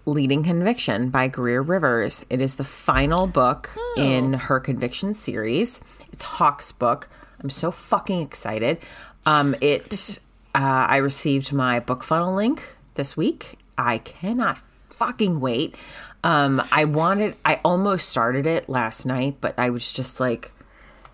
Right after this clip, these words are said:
Speaker 1: I want, I didn't want to lose every bit of American Dreamer <laughs> I wanted to talk about.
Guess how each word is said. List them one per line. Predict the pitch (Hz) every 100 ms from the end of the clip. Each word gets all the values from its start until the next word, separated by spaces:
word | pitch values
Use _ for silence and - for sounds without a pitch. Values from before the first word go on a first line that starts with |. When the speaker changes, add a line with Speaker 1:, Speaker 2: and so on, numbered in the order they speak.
| _ -
Speaker 1:
I |
want, | 151 151 - -
I |
didn't | 180 165 -
want | 156 156
to |
lose | 127 123 139 135 139 139 - - - - - _ - _ _ -
every | 151 131 143
bit | 135 139 127
of | 127
American | 131 120 127 -
Dreamer | 156 123 131 262
<laughs> |
I | 233
wanted | - 254 196
to | 233
talk | - - 208 -
about. | 202 - 214 208 214 -